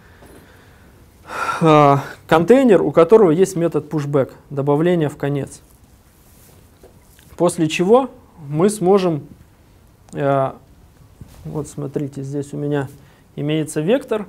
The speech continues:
V. Я этот вектор, все не поместилось. Вот, я просто создаю объект, э,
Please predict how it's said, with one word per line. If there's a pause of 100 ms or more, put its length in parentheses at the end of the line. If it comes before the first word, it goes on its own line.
V. (760)
Я (100)
этот
вектор, (1900)
все
не
поместилось. (2500)
Вот,
я
просто
создаю (460)
объект, (920)
э,